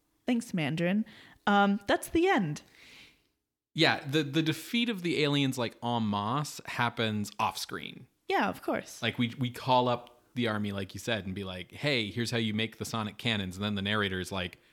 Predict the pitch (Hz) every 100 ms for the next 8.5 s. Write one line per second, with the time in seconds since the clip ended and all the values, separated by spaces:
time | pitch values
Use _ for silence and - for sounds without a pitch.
0 | - 104 98 143 220 247 220 196 165 214
1 | 214 214 208 165 131 196 190 180 180 -
2 | 113 92 90 - - - - _ - _
3 | _ - 226 247 214 190 185 - - 226
4 | - 240 214 202 - 185 170 160 - -
5 | 247 262 254 - 196 185 226 214 196 170
6 | - 190 180 - - 170 208 254 143 127
7 | 87 82 _ _ _ _ _ _ _ _
8 | _ _ - 220 196